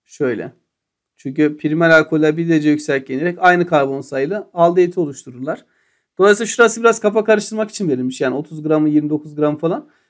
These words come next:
Sadece burada propanolün yükseltgenme ürününü bilsek yeterli. O zaman cevap ne olacaktır? C seçeneği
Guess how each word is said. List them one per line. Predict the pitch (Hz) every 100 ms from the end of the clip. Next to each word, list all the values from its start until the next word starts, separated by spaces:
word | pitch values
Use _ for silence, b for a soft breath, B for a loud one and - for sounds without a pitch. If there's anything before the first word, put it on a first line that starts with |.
| b
Sadece | - 214 196 185
burada | 190 190 220 220 -
propanolün | 196 190 196 196 196 226 208
yükseltgenme | 190 - 196 185 190 196 196
ürününü | 180 151 139 135
bilsek | 139 139 - 135
yeterli. | 151 147 165 170 196
O | -
zaman | 160 165 165
cevap | 165 165 165
ne | 175
olacaktır? | 170 131 135 - 185 180
C | 165 156
seçeneği | 151 - - 110 151 -